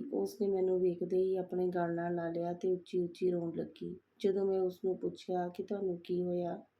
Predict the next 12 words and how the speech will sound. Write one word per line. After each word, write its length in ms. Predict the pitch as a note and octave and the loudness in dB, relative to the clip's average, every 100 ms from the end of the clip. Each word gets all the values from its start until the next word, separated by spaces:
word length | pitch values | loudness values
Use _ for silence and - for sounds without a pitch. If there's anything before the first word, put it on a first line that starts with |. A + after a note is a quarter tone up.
| _ _ - | _ _ 0
ਮੈਨੂੰ 280 | G#3 G#3 G3+ | 2 2 2
ਕੁਝ 220 | G#3 G#3 | 2 2
ਸਮਝ 360 | G#3 F#3 F3+ | 0 0 0
ਨਹੀਂ 340 | F#3 G3 F#3+ F#3+ | 0 0 -2 -2
ਆ 140 | F3 | -4
ਰਿਹਾ 200 | E3 E3+ D#3+ | -4 -6 -8
ਸੀ। 240 | - E3 - _ _ _ _ F3+ | -6 -6 -8 _ _ _ _ 0
ਆਖਰ 340 | F#3 F#3 G#3 | 0 4 4
ਉਹ 160 | G#3 G#3 | 6 6
ਇੰਨੀ 300 | F#3+ F#3 F#3+ | 4 4 4
ਰਾਤ 300 | F3+ F3 F3 | 0 -2 -2
ਨੂੰ 220 | F#3 F#3 | 0 -2